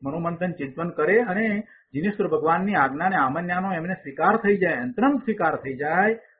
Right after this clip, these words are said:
તો એમને સમ્યક દર્શન થાય. અને આવા તો જગતમાં કેટલાય દાખલાઓ છે, કેટલાય લોકોએ આ રીતે સમ્યક દર્શન પ્રગટ કર્યું છે. કાંઈ વાણિયાને ઘેરે જન્મે છે એ જ, એ જ સમ્યક દર્શન પ્રગટ કરે છે એમ નથી.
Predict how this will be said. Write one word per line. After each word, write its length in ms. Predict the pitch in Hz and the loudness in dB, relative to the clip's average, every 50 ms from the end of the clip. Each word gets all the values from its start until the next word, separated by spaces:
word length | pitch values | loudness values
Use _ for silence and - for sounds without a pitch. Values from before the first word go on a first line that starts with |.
| _ _ | _ _
તો 120 | - 135 | -10 -8
એમને 200 | 135 143 147 139 | -8 -6 -6 -6
સમ્યક 360 | - - 127 113 127 175 208 | -6 -6 -4 -4 -4 -4 -4
દર્શન 360 | 208 185 165 - - 123 113 107 | -4 -6 -8 -6 -6 -10 -10 -10
થાય. 260 | - - - - _ _ _ _ _ _ _ _ _ _ _ _ _ _ 160 | -12 -16 -20 -20 _ _ _ _ _ _ _ _ _ _ _ _ _ _ -10
અને 80 | 175 | -6
આવા 240 | 160 123 123 143 160 | -4 -2 0 0 0
તો 180 | - - 190 196 196 190 - - - - _ _ _ _ - | 0 2 2 2 2 2 0 -2 -10 -20 _ _ _ _ -4
જગતમાં 580 | 113 131 156 156 - 165 170 185 185 - - - | 0 2 2 2 2 0 2 0 0 0 -2 -6
કેટલાય 560 | 147 139 135 139 - 143 151 175 196 208 190 | -4 -4 -4 -2 0 2 6 6 8 6 6
દાખલાઓ 520 | 170 143 135 - 151 135 117 110 104 101 | 4 4 2 2 0 0 0 0 -2 -6
છે, 160 | - - - - _ _ _ _ _ _ _ _ _ _ - | -8 -12 -20 -20 _ _ _ _ _ _ _ _ _ _ -18
કેટલાય 460 | 131 - _ - 156 175 208 240 240 | -18 -18 _ -12 -6 -2 0 2 2
લોકોએ 400 | 214 180 165 - - 185 185 170 | 2 0 -2 -2 -2 -2 -2 -2
આ 220 | - 143 151 185 190 | -2 0 0 0 0
રીતે 220 | 170 - - 170 | -2 -6 -8 -8
સમ્યક 360 | - - 131 135 147 160 - | -6 -6 -6 -4 -4 -4 -4
દર્શન 260 | 151 143 - 160 151 120 | -4 -6 -4 -6 -10 -8
પ્રગટ 260 | 127 127 123 120 113 | -8 -6 -6 -6 -6
કર્યું 260 | - 120 113 113 107 | -6 -8 -8 -8 -10
છે. 160 | - - 92 - _ _ _ _ _ - 156 | -14 -18 -20 -20 _ _ _ _ _ -6 -2
કાંઈ 200 | 160 165 139 117 | -2 0 0 0
વાણિયાને 500 | 110 - 113 131 156 190 208 208 214 180 | -2 -2 -2 -2 2 4 4 6 6 6
ઘેરે 220 | 190 196 202 202 | 6 6 6 6
જન્મે 320 | - 170 175 185 190 214 202 | 4 4 2 2 2 0 2
છે 100 | 208 208 | 4 6
એ 140 | 190 196 208 208 | 6 6 6 4
જ, 180 | 208 196 185 190 | 2 -2 2 6
એ 140 | 190 214 202 | 6 6 6
જ 120 | 196 - | 4 2
સમ્યક 280 | 196 190 196 202 190 180 | 0 -2 -2 -2 -4 -4
દર્શન 280 | 196 - - 202 190 | -6 -4 -4 -6 -4
પ્રગટ 300 | 180 190 190 196 185 196 | -4 -4 -4 -4 -6 -6
કરે 180 | - 196 196 185 | -4 -4 -4 -4
છે 100 | - 190 | -4 -4
એમ 200 | 185 190 214 220 | -4 -2 -2 0
નથી. 340 | 226 214 - - 113 - | -2 -2 -4 -6 -12 -18